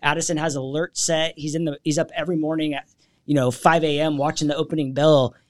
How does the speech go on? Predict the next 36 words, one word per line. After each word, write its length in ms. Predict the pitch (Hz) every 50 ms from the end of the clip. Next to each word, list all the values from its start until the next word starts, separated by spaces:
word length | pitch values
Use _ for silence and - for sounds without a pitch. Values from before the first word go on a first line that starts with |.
| _ _ _
He's, 260 | - 147 151 - - - _
you 200 | - 151 151 147
know, 120 | 139 139 147
he's 100 | 151 143
got 100 | 165 151
a 40 |
twenty 240 | 143 - 165 165 160
minute, 260 | 156 151 147 139 - _ - - -
like, 140 | 151 139 -
head 180 | - 160 143
start 220 | - - 156 156 151
on, 120 | 143 135
like, 140 | 127 123 123
what 200 | 131 143 143 -
the 80 | 147 127
rates 260 | 135 131 151 - -
are 80 | 135
gonna 160 | 135 139 131 127
do. 320 | 123 151 170 175 151 131
So, 400 | 123 - - 143 131 127 123 - _ _ _ _
you 100 | - 143
know, 100 | 147 147
just 240 | 143 156 175 - -
know 100 | 175 175
that 100 | 170 147
we 140 | 143 156 170
have 120 | 170 156
your 80 | 151 139
bench-, 460 | 135 143 147 143 139 - 156 156 - - -
best 260 | 135 165 165 160 -
interest. 420 | 175 180 165 160 143 139 131 -
And 60 | 147 139
if 80 | 135
Addison's 400 | 147 151 160 160 - - 147 131
telling 380 | - 165 156 156 156 147 135 139 _
us, 300 | - 147 135 - - -